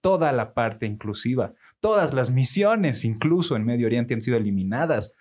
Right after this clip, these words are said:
Por lo tanto, me vas a venir a decir que realmente están metiendo esto del lenguaje inclusivo para el bien de la comunidad. No, señores, es por dinero. Es porque saben muy bien que en Europa, en Latinoamérica, en Estados Unidos,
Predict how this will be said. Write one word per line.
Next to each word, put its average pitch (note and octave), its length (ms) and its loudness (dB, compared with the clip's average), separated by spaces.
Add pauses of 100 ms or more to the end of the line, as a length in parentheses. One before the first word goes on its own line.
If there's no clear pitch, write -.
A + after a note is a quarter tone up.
(160)
Por D3 120 0
lo D#3 100 2
tanto, F3+ 260 0
me E3 80 0
vas D#3+ 160 2
a E3 40 4
venir C#3 220 2
a C3+ 80 4
decir C3 380 0 (260)
que C3 120 0
realmente D3 840 0
están D3 300 2
metiendo C3 480 -2
esto B2+ 280 -2
del G#2 100 0
lenguaje A2 280 0
inclusivo A2+ 540 -4 (140)
para G#2 180 -4
el G#2+ 80 -6
bien A#2 320 -2
de E3 80 0
la D3+ 160 0
comunidad. D3+ 520 2
No, A3 260 0
señores, E3+ 480 0
es D#3+ 80 -2
por D#3+ 240 0
dinero. A#2+ 540 0 (140)
Es C#3+ 120 -2
porque D#3 240 -2
saben D#3 240 0
muy D#3+ 180 0
bien C3 280 0
que B2+ 100 -2
en G2+ 160 -4 (500)
Europa, B2 720 2
en G#2+ 380 -2
Latinoamérica, A#2 1040 0
en G#2+ 280 -2
Estados A#2 360 0
Unidos, D#3 500 0